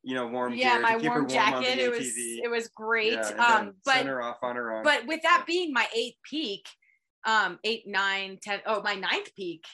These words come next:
Speaker 2: nine, ten, eleven, twelve. Yeah. So
Speaker 1: Yeah, yeah,
Speaker 2: Grays
Speaker 1: yeah.
Speaker 2: was my ninth
Speaker 1: Yeah.
Speaker 2: peak. And, and in our practice splits, um, I was usually nailing that, like, an hour and a half. I was up in, like, a one nineteen. So I was still beating my
Speaker 1: Yeah.
Speaker 2: splits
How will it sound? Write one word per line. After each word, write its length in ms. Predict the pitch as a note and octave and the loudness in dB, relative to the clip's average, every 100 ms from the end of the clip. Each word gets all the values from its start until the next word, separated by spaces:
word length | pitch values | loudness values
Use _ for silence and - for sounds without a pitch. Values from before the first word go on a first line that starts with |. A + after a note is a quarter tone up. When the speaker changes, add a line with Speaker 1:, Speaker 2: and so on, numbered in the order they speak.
| A3 | -6
Speaker 2:
nine, 240 | G#3+ A3 | -2 -2
ten, 200 | A3 A3 | -4 -6
eleven, 300 | G#3 G3+ G3 | -4 -4 -6
twelve. 320 | G3 A#3 G3 E3 | -6 -4 -4 -2
Yeah. 240 | G#3+ F#3 | 0 2
So 360 | F3 - G3+ F#3+ | 0 -4 -4 -4
Speaker 1:
Yeah, 140 | - | -8
yeah, 60 | G3+ - | -10 -8
Speaker 2:
Grays 240 | G3 A#3+ D4 | -4 -2 -2
Speaker 1:
yeah. 60 | |
Speaker 2:
was 80 | B3+ | -2
my 120 | G#3+ | -2
ninth 300 | G3+ G3+ A3+ | 0 -2 -2
Speaker 1:
Yeah. 60 | - | -6
Speaker 2:
peak. 200 | B3+ A3+ | -10 -4
And, 160 | G3+ F#3+ - - _ | -4 -4 -10 -20 _
and 220 | - A3+ G#3+ _ | -2 -2 -4 _
in 220 | B3 A#3 A3+ | -4 -4 -2
our 160 | G#3+ | -2
practice 800 | G#3+ C4+ F4+ - G3+ G3 - - - _ _ | 2 2 2 2 0 0 -8 -12 -16 _ _
splits, 680 | - - F#3+ F#3 A3 - - - | -18 -10 -4 -4 -4 -12 -14 0
um, 440 | G#3 G#3 F#3+ F3 - _ - | 4 4 2 -4 -16 _ -4
I 120 | G3+ | -2
was 160 | G#3+ G#3 | -2 -4
usually 240 | G3+ G3+ | -6 -6
nailing 260 | G3 G3 G3 | -4 -4 -2
that, 200 | G3+ F3 | 0 0
like, 140 | F#3 F#3+ | -2 -4
an 60 | - | -4
hour 200 | F#3 G3+ | -2 0
and 100 | G3+ | -2
a 40 | |
half. 280 | F3+ F3+ A3+ - | 0 0 0 -2
I 100 | G#3+ | -2
was 160 | D4+ B3 | -2 -2
up 160 | A#3 A3+ | -4 -4
in, 80 | |
like, 160 | G#3 F3+ | -6 -4
a 60 | F3 | -4
one 240 | F3 F#3 | -4 -4
nineteen. 580 | F3+ D#3+ - E3+ D3 D3+ | -6 -8 -14 -16 -16 -16
So 380 | - F#3 F3 E3+ - - - | 0 2 2 -4 -14 -6 0
I 80 | A3+ | 0
was 200 | A3+ - | 0 -2
still 300 | - F4+ A#3 | 0 0 0
beating 300 | G3 F3+ F3+ | -4 -4 -2
my 160 | F3 G#3 | -2 -2
Speaker 1:
Yeah. 100 | G3 | -6
Speaker 2:
splits 400 | F3+ E3 - | -6 -6 -12